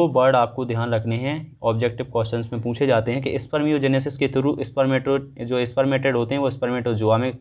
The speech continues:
कन्वर्ट हो जाते हैं, और spermiation के through वो क्या होते हैं, अपन के seminiferous जो ट्यूब्यूल होती है, seminiferous ट्यूब्यूल के ल्यूमेन में रिलीज हो जाते हैं, ठीक है। तो ये दो वर्ड को ध्यान रखना, ठीक है। अब अपन देख लेते हैं इसको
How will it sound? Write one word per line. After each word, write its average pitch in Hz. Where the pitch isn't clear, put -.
कन्वर्ट 139
हो 143
जाते 147
हैं, 170
और 127
spermiation 139
के 120
through 120
वो 117
क्या 113
होते 107
हैं, 156
अपन 120
के 120
seminiferous 120
जो 117
ट्यूब्यूल 123
होती 117
है, 117
seminiferous 120
ट्यूब्यूल 113
के 123
ल्यूमेन 107
में 123
रिलीज 110
हो 95
जाते 92
हैं, 95
ठीक 139
है। 262
तो -
ये 127
दो 123
वर्ड 117
को 139
ध्यान 107
रखना, 92
ठीक 170
है। 123
अब 139
अपन 147
देख 131
लेते 131
हैं 127
इसको 175